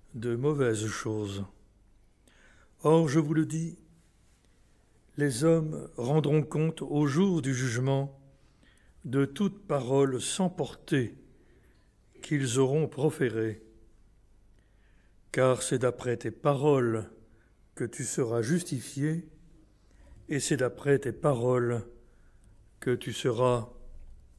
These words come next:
condamné. » Les autres traductions disent, « Ou dites qu'un arbre est bon et son fruit est bon, ou dites que l'arbre est mauvais et son fruit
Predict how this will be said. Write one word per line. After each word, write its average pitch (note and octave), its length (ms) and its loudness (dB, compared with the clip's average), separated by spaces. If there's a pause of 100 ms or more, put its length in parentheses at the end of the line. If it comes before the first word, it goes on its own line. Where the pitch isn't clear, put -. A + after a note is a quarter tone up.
(100)
condamné. » B2+ 580 0 (2000)
Les - 100 -8
autres - 180 -10
traductions A2 540 -4
disent, « B2+ 520 -4
Ou D3 140 2
dites C#3+ 300 -4
qu'un A#2+ 240 -2
arbre G#2 420 -2 (160)
est A2+ 80 -4
bon C3+ 300 -2 (580)
et G#2+ 40 -10
son A2+ 200 -10
fruit G#2+ 300 -10
est A2+ 60 -4
bon, E3+ 280 -4 (840)
ou C3+ 80 -2
dites C3 240 -2
que A#2 100 -4
l'arbre G#2+ 340 -2 (280)
est A2 360 -2 (520)
mauvais B2 440 0 (680)
et C3+ 120 -6
son A#2 200 -8
fruit C#3+ 340 -10